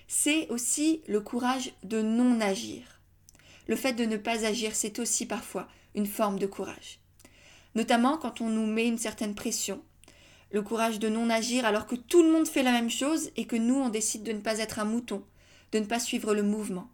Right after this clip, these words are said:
Par exemple, ça va être de ne pas se laisser faire par un client qui demande toujours plus. Il veut, euh,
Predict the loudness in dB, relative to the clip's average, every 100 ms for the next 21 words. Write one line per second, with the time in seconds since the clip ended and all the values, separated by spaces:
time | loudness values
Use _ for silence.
0 | _ _ _ _ -20 _ _ _ _ _
1 | _ _ _ -2 0 0 0 -2 -4 -8
2 | -2 0 0 -2 -6 -4 -2 0 0 0
3 | -2 -2 -2 0 -2 -2 -4 -4 -4 -2
4 | -2 -2 -6 -12 -4 -2 0 -2 -2 0
5 | 0 0 -4 -4 -4 -8 -14 _ -20 -20
6 | -8 -2 2 4 6